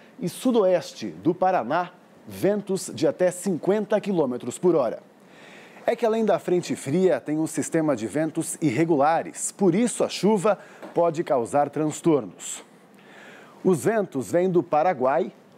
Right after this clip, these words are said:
para a região sul e por aqui, ao contrário,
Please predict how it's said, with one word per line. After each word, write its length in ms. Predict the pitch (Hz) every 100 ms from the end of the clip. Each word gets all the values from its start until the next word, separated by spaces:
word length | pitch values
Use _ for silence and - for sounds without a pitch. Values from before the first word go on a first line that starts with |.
| -
para 400 | 175 220 247 226 -
a 120 | 190
região 600 | 160 190 175 135 175 196
sul 360 | - 160 165 127 - - - -
e 160 | 220 240
por 220 | 202 196
aqui, 460 | 190 - 185 214 - - - -
ao 160 | 139
contrário, 540 | 165 202 202 190 117